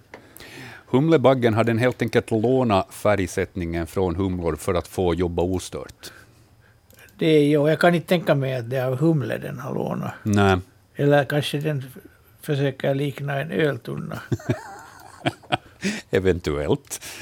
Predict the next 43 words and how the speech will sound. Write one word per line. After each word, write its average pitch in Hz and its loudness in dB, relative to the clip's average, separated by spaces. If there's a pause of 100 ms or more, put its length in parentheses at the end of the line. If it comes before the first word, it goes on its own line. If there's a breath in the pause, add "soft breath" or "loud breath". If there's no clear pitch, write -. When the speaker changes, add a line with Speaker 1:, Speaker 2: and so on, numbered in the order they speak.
(320 loud breath)
Speaker 1:
Formen 110 4
är 101 2
lite 85 0
densamma. 85 -2
På - 0
tal 175 2
om 190 2
formen, 151 2
alltså 110 -2
den 139 2
är 135 2
ju 123 2
aerodynamiskt, 120 2
eh, 101 2 (560)
formad 92 0
likadant 82 -2
som 82 -6
humlan 90 -4
också. 92 -8
Man 90 -4
blir 107 -2
lite 90 -4
sådär 85 -4
att - -6
hur 107 -2
kan 104 -4
den 85 -4
där 78 -6
flyga 98 -6
överhuvudtaget? - -12 (2000 soft breath)
Speaker 2:
Den, 170 4
ja, 190 8
men 147 0
den, 170 4
den 196 6
har 196 8
ett, - 2
ett, 151 -6
en 175 2
annat 170 2
sätt - -4
att 120 -10
flyga. 139 -4